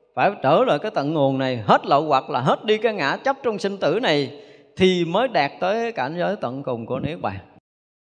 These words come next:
Mới có đầy đủ bát chánh đạo, mới có diệt được cái tham thùy miên,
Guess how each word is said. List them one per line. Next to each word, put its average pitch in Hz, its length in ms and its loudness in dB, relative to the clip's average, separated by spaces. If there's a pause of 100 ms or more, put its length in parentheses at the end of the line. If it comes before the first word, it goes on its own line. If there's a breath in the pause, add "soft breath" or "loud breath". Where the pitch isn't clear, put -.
(100)
Mới 170 180 0
có 190 140 -4
đầy 151 260 0
đủ 127 240 -2
bát 175 240 0
chánh 160 160 -8
đạo, 120 240 -2
mới 170 280 -4
có 202 420 -2 (640 loud breath)
diệt 160 300 2
được 135 140 0
cái 190 140 -4
tham 156 420 -4
thùy 113 200 -6
miên, 139 380 -6